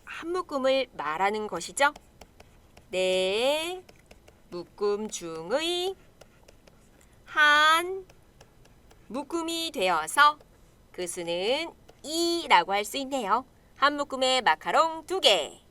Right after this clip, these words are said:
자, 그럼 질문을 한번 해볼게요. 선생님이 너무 배가 고파서 한 묶음을 더 먹을 생각이에요. 팔의 사분의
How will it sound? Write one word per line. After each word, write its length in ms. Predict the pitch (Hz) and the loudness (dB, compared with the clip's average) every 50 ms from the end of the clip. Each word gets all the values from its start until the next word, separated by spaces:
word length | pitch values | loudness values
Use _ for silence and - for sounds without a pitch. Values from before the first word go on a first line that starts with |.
| _ - - - - - - | _ -20 -20 -20 -20 -20 -20
자, 180 | - - 202 196 | -16 -16 -14 -12
그럼 460 | 185 208 208 202 202 214 247 277 311 302 | -8 -4 -2 0 2 4 4 2 2 0
질문을 460 | - 277 294 311 359 381 381 370 339 | -2 -2 -2 0 0 0 0 0 -2
한번 260 | 320 302 311 311 311 | -2 0 -2 -2 -2
해볼게요. 720 | 302 294 302 302 302 - 302 302 269 214 214 247 269 220 - - - - - - | -2 -4 -4 -6 -4 -4 -2 0 0 2 2 2 2 0 -2 -6 -16 -20 -20 -10
선생님이 500 | - - 294 294 320 294 294 294 294 285 | -6 -4 -4 -2 -2 -4 -4 -4 2 6
너무 260 | 262 247 247 254 277 | 8 8 8 8 6
배가 280 | 262 269 247 247 277 269 | 6 6 8 8 8 6
고파서 920 | 277 262 262 247 262 262 - - 311 277 285 - 262 262 311 302 202 - - - - - | 4 2 -6 -6 -6 -6 -2 0 0 0 2 4 4 6 6 4 4 0 -4 -12 -20 -6
한 160 | - 403 403 | -2 0 2
묶음을 400 | 403 440 - 370 359 359 339 330 - - - - - | 4 2 2 2 0 0 0 -2 -4 -10 -20 -20 -20
더 240 | - - 190 190 202 | -16 -8 -6 -4 -2
먹을 260 | 220 233 226 233 220 | 0 0 0 0 -2
생각이에요. 640 | 208 - 240 226 233 226 214 - 185 170 - - - _ _ _ _ _ - - _ _ _ - | -2 -4 -8 -10 -10 -10 -12 -12 -12 -12 -14 -16 -18 _ _ _ _ _ -20 -20 _ _ _ -6
팔의 960 | - - 349 320 285 247 208 190 185 202 254 311 339 349 359 370 370 403 392 _ _ - - - - - _ _ - | 4 6 8 10 10 10 10 8 6 4 2 2 2 2 2 2 0 -2 -4 _ _ -20 -20 -20 -20 -20 _ _ -8
사분의 1080 | - - - 196 196 196 208 202 196 196 190 190 240 277 302 311 320 330 330 - 349 | -8 -6 -2 2 4 4 4 4 2 -2 -6 -4 -2 -2 0 0 -2 -2 -2 -4 -6